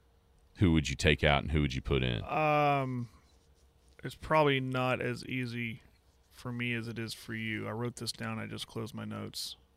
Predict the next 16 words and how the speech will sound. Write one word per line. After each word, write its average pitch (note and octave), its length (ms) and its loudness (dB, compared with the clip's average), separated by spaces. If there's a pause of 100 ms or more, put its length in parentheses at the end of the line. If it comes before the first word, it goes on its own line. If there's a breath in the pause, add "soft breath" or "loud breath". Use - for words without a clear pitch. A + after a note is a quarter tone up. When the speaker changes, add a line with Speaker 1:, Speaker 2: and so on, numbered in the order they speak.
(960)
Speaker 2:
And C3 120 -2
I - 20 0
know D3 180 2
I D3+ 60 4
mentioned C3+ 420 -2
Koepka C3+ 460 -2 (240)
earlier, C3 440 -2 (100)
Speaker 1:
Mm-hmm. D#2 220 2 (520)
Speaker 2:
but B2+ 200 0 (800 loud breath)
this - 140 -16
computer's - 540 -16
horrible. A2 340 -18 (1400)
Did D3 80 2
I D#3+ 100 6
say, D3+ 520 8
uh, C3 480 4